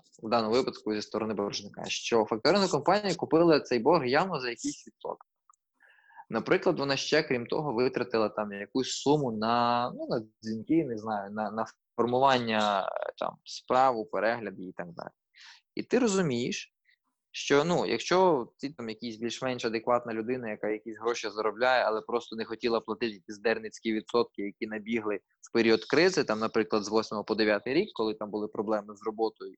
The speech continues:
так далі, то там якась сума набігла. І, в принципі, ти б готовий був закривати цей кредит,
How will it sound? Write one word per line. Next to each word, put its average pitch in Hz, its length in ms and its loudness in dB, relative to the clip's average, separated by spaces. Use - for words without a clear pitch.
так 95 160 -14
далі, - 260 -2
то 113 80 -4
там 147 220 -2
якась 139 300 -2
сума 139 260 -2
набігла. 104 480 -8
І, - 20 -8
в - 120 -14
принципі, 165 300 -4
ти 156 80 2
б 143 80 -2
готовий 196 420 2
був 120 180 -2
закривати 110 600 0
цей - 240 -20
кредит, 98 160 -12